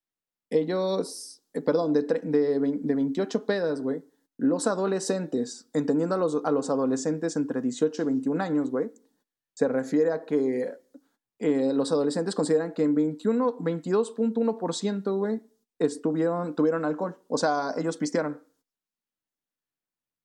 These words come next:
Y los, los adultos, estos consideran que solamente de esas veintidós veces, seis veces, este, se pusieron pedos.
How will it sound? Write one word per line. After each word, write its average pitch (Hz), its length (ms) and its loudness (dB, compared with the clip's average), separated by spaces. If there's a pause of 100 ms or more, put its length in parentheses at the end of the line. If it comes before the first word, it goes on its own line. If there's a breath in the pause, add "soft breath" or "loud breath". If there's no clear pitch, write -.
(140)
Y 156 120 0
los, 151 580 2
los 151 220 0
adultos, 185 460 0 (100)
estos 156 340 2
consideran 175 460 -2
que 135 720 2 (420)
solamente 170 600 -2
de 165 80 -2
esas 165 240 -4
veintidós 151 500 0
veces, 185 540 -4
seis 160 380 0
veces, 156 340 0
este, 131 560 -2
se 127 120 -4
pusieron 139 480 -2
pedos. 160 440 -2